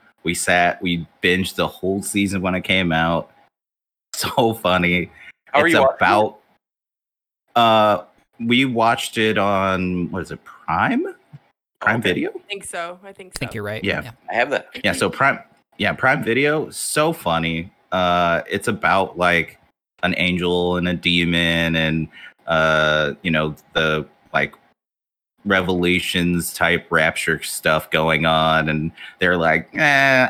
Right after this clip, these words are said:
Speaker 1: I don't know if we're about that life." And just all the hilarity of basically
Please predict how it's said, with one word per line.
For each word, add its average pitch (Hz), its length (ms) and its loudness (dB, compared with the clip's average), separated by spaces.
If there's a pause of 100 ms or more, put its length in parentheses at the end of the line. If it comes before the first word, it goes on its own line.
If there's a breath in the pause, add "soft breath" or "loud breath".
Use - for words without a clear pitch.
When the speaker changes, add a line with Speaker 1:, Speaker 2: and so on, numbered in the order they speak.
Speaker 1:
I 165 160 4
don't 117 160 0
know 87 160 2
if - 80 -4
we're 87 140 2
about 82 300 2
that 80 180 2
life." 82 480 0 (100)
And 92 220 0
just 87 340 -2
all 104 240 2
the 90 140 0
hilarity 87 520 2
of 80 140 -2 (160)
basically 87 640 -2